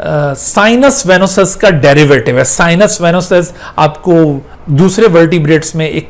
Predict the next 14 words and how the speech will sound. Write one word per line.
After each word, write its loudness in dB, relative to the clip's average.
part 2
नजर 2
आता 0
है 0
जो 0
heart -2
के -8
अंदर, 0
heart 0
के -4
साथ 0
associated -4
होता -4
है, -8